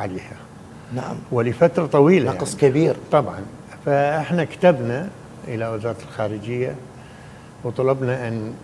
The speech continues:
Speaker 1: هذا الموضوع، يعني، يثار بشكل جدي. وأيضًا أنا هسه حاليًا عندي تأكيد آخر على هذا الموضوع، لأن هذا موضوع يأثر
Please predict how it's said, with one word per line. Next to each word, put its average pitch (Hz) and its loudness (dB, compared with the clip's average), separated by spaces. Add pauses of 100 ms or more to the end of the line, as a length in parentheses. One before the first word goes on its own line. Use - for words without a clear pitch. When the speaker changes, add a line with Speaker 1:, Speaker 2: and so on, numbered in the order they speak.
(140)
Speaker 1:
هذا 120 -2
الموضوع، 110 -2 (320)
يعني، 104 -6
يثار 107 0 (160)
بشكل 101 -8 (600)
جدي. 131 -2 (720)
وأيضًا 143 2
أنا 127 -2
هسه 123 -8
حاليًا 117 -4
عندي 107 -8
تأكيد 113 -6
آخر 98 -6 (100)
على 95 -8
هذا 98 -12
الموضوع، 101 -6 (760)
لأن 123 -2
هذا 135 0
موضوع 127 0 (140)
يأثر 120 -6